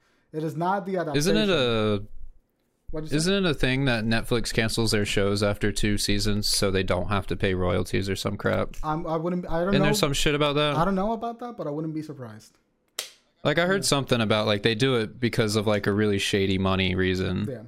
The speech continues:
Speaker 1: And that happens all the time. <clears throat> And without unions, because it, it undermines cinematic unions, it undermines filmmaking unions. And without that, then the workers get abused by these big companies. And that's where Nolan is getting at.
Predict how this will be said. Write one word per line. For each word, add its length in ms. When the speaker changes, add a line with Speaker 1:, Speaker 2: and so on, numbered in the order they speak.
Speaker 1:
And 120
that 120
happens 260
all 100
the 100
time. 340
<clears throat> 20
And 260
without 560
unions, 600
because 300
it, 140
it 100
undermines 680
cinematic 400
unions, 380
it 100
undermines 520
filmmaking 460
unions. 420
And 180
without 360
that, 280
then 380
the 80
workers 480
get 160
abused 380
by 120
these 180
big 200
companies. 480
And 160
that's 240
where 100
Nolan 340
is 100
getting 280
at. 100